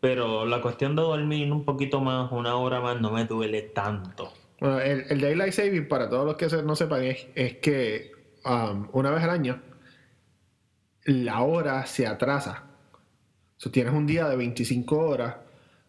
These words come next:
Speaker 2: para dar pie. Supongo que back in the day, para tener más tiempo a los que trabajaban en la agricultura y en los fields y trabajaban afuera. He escuchado a otras personas hablar que tenían que ver con la Segunda Guerra Mundial para ahorrar energía,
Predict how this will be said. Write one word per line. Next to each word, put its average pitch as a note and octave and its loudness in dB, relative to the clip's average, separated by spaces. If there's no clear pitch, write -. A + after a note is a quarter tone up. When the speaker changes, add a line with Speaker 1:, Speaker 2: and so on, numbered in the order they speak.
Speaker 2:
para G#2+ 0
dar A2 0
pie. F#3+ -2
Supongo A2 0
que B2+ 2
back A2+ 0
in C#3+ 2
the C#3+ 2
day, D#3+ 2
para A2+ -2
tener A2 -2
más B2 0
tiempo C3 0
a B2+ 2
los A#2 -2
que B2+ -2
trabajaban A2+ 0
en C3 0
la C#3 2
agricultura C3 0
y A#2 0
en A2 -2
los G#2+ -4
fields C3 0
y A2 0
trabajaban A2+ 0
afuera. D#3+ -2
He - -4
escuchado B2+ 2
a - 0
otras B2 -2
personas B2 0
hablar A2+ 0
que - -2
tenían A2 -2
que C3 2
ver A2+ 0
con A2+ 0
la G#2 -4
Segunda A2+ 0
Guerra A2 -2
Mundial D3+ 0
para A2 -2
ahorrar G#2+ -2
energía, B2+ 0